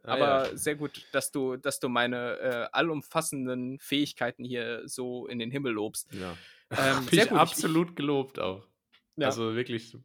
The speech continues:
Speaker 1: mit, mit, äh, Anlauf.
Speaker 2: Hast du noch was?
Speaker 1: Oh, warte mal, hörst du's?
Speaker 2: Mm, nein.
Speaker 1: Hör, hör mal genau hin. Ich, ich glaub, da, ich glaub, da kommt was.
Speaker 2: Was denn, ein Furz?
Speaker 1: <laughs> Tim,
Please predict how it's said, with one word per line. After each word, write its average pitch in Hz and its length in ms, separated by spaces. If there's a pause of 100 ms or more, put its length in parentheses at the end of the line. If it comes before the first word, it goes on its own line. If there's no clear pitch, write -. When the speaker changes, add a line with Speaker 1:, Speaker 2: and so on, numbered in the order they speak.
(440)
Speaker 1:
mit, - 280
mit, 113 320
äh, 113 140
Anlauf. 90 460 (320)
Speaker 2:
Hast 151 200
du 240 60
noch 147 180
was? - 280 (320)
Speaker 1:
Oh, 123 140
warte 110 140
mal, 92 100
hörst - 220
du's? 196 220 (520)
Speaker 2:
Mm, 113 580
nein. 123 260
Speaker 1:
Hör, 127 180
hör 131 120
mal 147 100
genau 135 260
hin. 135 180 (340)
Ich, 113 120
ich 117 220
glaub, 131 160
da, 120 180
ich 117 140
glaub, 127 160
da 117 80
kommt 131 220
was. - 200 (1400)
Speaker 2:
Was - 100
denn, 120 160
ein 117 140
Furz? - 680 (180)
Speaker 1:
<laughs> - 680 (1200)
Tim, 170 340